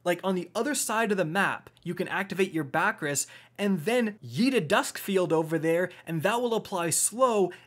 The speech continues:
and you have the Light Shift active. You can be dealing Cloud Strike damage that is massively increased from across the map. And as for the very last piece of the puzzle, which is that Power of Rasputin mod,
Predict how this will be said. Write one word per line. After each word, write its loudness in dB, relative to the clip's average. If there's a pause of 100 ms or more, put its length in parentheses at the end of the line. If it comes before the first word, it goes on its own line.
(180)
and -2
you -2
have 0 (180)
the 0
Light 0
Shift -4
active. -2 (200)
You 0
can -2
be -2
dealing -2
Cloud -4
Strike -2
damage -4 (160)
that 2
is 4
massively 2
increased 0
from 0
across 0
the -4
map. -4 (300)
And 2
as 2
for -2
the 2
very 4
last -2
piece -2
of 0
the 0
puzzle, 0
which 0
is 0
that -2
Power 2
of 2
Rasputin -2
mod, 4